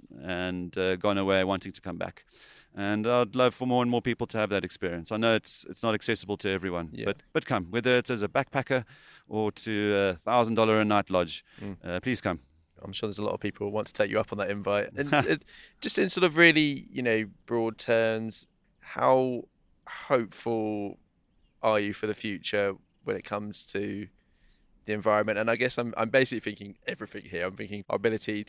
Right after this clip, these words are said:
Speaker 2: to rein in climate change, to our ability to preserve and restore, you know, ecosystems. Where do you sit on the sort of pessimism, optimism scale?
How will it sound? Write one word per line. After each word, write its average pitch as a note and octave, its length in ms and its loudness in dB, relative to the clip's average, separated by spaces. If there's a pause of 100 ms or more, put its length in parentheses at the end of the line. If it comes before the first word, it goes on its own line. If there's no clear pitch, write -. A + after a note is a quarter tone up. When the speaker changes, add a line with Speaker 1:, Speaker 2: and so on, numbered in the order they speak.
Speaker 2:
to G2+ 200 -2
rein F#2+ 260 0
in G2+ 120 -6
climate G2+ 360 -6
change, G2 360 -4
to F#2+ 100 -6
our F#2+ 60 0
ability G2 480 -6
to G2 400 -8 (680)
preserve F#2+ 680 0
and G2 120 -4
restore, G2 600 -4
you G2 60 -8
know, F#2 60 -4
ecosystems. F#2+ 1000 -8
Where A#2 140 2
do A#2 100 -4
you A2+ 80 -2
sit - 220 0
on G2+ 120 0
the G2+ 80 -6
sort G#2 180 -2
of G2+ 140 -4 (800)
pessimism, G#2 680 -4
optimism G#2 540 -6
scale? G#2 460 -2